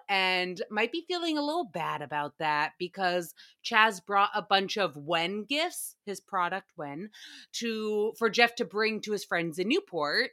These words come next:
You know, the rich get more richer products and free shit.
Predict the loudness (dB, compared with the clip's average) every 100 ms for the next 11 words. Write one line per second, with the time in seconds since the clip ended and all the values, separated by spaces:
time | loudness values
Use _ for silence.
0 | _ -6 0 0 0 -4 -8 -6 0 0
1 | 0 -8 -2 -2 -2 _ -12 -6 -2 0
2 | 0 -2 -4 -4 -4 -4 -6 -4 -4 -8
3 | _ -18 -14 -14 -12 -10 -8 -6 -6